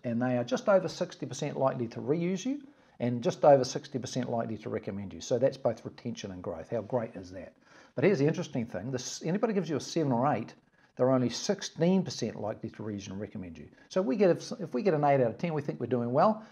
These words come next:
but those people are just likely to go down the road to your competitor as they are to come back to you. The good news is that you can sway a seven or eight and turn them into a nine and ten.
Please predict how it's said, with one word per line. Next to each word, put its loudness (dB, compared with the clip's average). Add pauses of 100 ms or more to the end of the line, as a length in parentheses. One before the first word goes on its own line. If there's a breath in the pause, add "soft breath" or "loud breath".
(140 loud breath)
but -6
those 2
people 0
are 0
just -4
likely 0
to -8
go 2 (100)
down 2
the 0
road 6
to -10
your -8
competitor 0 (180 loud breath)
as -4
they 0
are 2
to -16
come -8
back -8
to -10
you. -14 (380 soft breath)
The 4
good 12
news 2 (180 soft breath)
is 2
that 4
you 0
can -4
sway 2
a -6
seven 0
or -2
eight -2
and -6
turn 2
them 0
into -4
a -2
nine -6
and -10
ten. -10